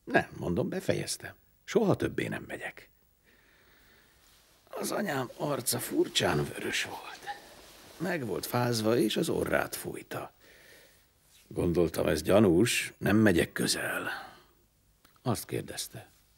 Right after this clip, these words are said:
"Mi lesz veled, ha nem jársz iskolába?"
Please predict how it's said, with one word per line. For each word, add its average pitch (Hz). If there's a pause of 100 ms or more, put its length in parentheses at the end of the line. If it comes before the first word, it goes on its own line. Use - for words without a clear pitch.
(200)
"Mi 151
lesz -
veled, - (1400)
ha -
nem -
jársz -
iskolába?" -